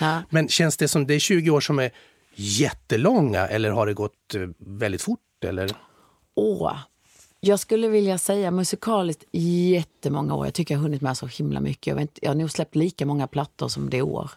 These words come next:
Speaker 2: Mm.
Speaker 1: Om inte mer. Så på så vis känns det väldigt länge. Men sen tittar jag på barnen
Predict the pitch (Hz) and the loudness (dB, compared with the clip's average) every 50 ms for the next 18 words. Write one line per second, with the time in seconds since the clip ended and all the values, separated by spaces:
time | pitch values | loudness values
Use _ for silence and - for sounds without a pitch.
0 | _ _ - - 123 85 - - - _ - 147 156 160 156 - 135 139 170 185 | _ _ -4 -4 -2 -2 -4 -8 -8 _ 0 2 2 2 2 0 0 0 0 0
1 | 160 - - - - _ _ - - - - - - - - _ - - 151 156 | -2 -6 -10 -16 -18 _ _ -20 -20 -20 -20 -20 -20 -20 -14 _ -6 -4 -2 -2
2 | 175 185 214 180 151 139 - 135 131 127 - - 147 139 139 143 147 147 143 139 | 0 0 0 0 0 -2 -2 -4 -4 -4 -4 -6 -6 -6 -4 -2 -2 0 0 -2
3 | 127 139 160 170 165 143 - - - - _ _ _ _ _ _ _ - 156 160 | -2 -2 -2 -2 -2 -4 -4 -6 -10 -14 _ _ _ _ _ _ _ -2 0 0
4 | - 185 180 - 214 202 - 196 180 160 175 165 160 190 175 143 127 135 135 139 | 2 0 0 0 0 0 0 0 -2 0 -2 -2 0 0 0 0 0 0 -2 -2
5 | 139 143 151 160 | -2 -4 -4 -6